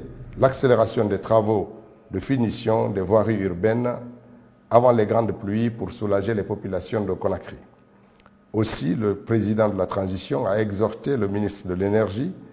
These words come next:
à prendre toutes les dispositions pour résoudre les problèmes liés à la desserte en électricité dans les villes de l'intérieur du pays. Le quatrième point concernait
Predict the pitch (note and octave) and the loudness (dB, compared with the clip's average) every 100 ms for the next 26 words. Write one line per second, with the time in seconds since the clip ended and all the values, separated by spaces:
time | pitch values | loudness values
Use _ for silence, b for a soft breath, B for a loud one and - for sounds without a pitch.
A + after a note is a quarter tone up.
0 | B - G#2 - B2 A2 G2+ D#3+ D#3 B2 | B -6 -6 4 6 6 0 -4 -4 -2
1 | G2 G2 - F#2+ F2 D#2+ A2+ C#3 D#3+ G#2 | -2 -4 -6 -6 -6 -2 -2 -2 -4 -4
2 | F2+ G#2 F2 G#2+ F2+ F2 F2 - A#2+ A2+ | 0 0 0 -2 0 -4 -4 -2 0 2
3 | F#2+ F#2+ G2+ A2+ - B B - G2+ G2 | 0 -2 -2 -4 -6 B B -8 -4 0
4 | A2 A2 - A#2+ - - - - B2 A#2 | 0 -2 -2 -4 -4 -14 -16 -2 0 0
5 | G2+ F#2 - F2+ F2+ A#2+ G#2+ F#2 F#2 F2 | -2 -4 -8 -8 -6 -4 -2 -2 -2 -4
6 | G#2+ G2 G2 G2 G#2 A#2 F#2+ F2+ - C#2 | -2 -2 -2 -2 -2 -2 -4 -8 -10 -14
7 | - - _ _ _ _ _ _ _ _ | -16 -20 _ _ _ _ _ _ _ _
8 | b b b - A2 A2+ A2 - G#2 F#2 | b b b -2 -2 2 -2 0 -4 -4
9 | F2 - A#2 C#3+ D3+ D3 G#2 G2+ A2 G2 | -4 2 2 4 0 0 -2 0 0 0
10 | G#2+ G2+ - | 2 0 -2